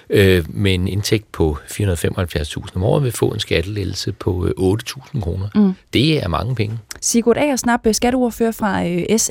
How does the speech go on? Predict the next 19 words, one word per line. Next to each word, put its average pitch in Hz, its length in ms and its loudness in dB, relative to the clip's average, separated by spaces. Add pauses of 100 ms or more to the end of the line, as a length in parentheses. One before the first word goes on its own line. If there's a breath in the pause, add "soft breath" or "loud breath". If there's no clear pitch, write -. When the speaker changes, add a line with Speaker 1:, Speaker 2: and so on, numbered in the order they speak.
(120)
Speaker 2:
F. - 140 -8
Er 214 60 2
du 302 140 4
også 311 200 0
glad 262 220 2
for 226 280 0
regeringens, 196 560 0
øh, 196 180 -2
skattereform 208 580 2
og 180 80 2
de 196 60 0
her 196 40 2
skattelettelser, 196 600 2
altså 170 220 0
til 165 220 2 (300 loud breath)
tre - 280 4
komma 165 240 0
tre 233 300 2 (120)
millioner 170 580 4